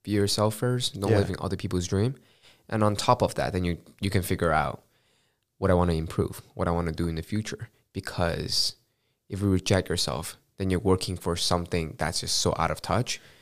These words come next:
Speaker 2: Yeah.
Speaker 1: You will not, never reach that goal, you know?
Speaker 2: Yeah.
Speaker 1: Love yourself, and that's part of the self-improvement.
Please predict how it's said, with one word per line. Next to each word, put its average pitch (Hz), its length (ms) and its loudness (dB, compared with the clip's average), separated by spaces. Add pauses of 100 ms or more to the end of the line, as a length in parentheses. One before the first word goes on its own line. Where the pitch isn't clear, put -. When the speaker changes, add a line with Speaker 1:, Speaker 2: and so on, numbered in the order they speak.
Speaker 2:
Yeah. 60 220 -2 (120)
Speaker 1:
You 95 100 0
will 95 140 4
not, 92 240 2
never 92 240 2
reach 82 220 -4
that 85 160 -4
goal, - 260 -6 (160)
you 85 80 -10
know? 85 200 -4 (260)
Speaker 2:
Yeah. 101 360 4
Speaker 1:
Love 123 200 8
yourself, 120 500 8 (360)
and 87 180 0
that's 87 360 2 (140)
part 92 200 2
of 85 100 2
the - 80 -8
self-improvement. - 800 -8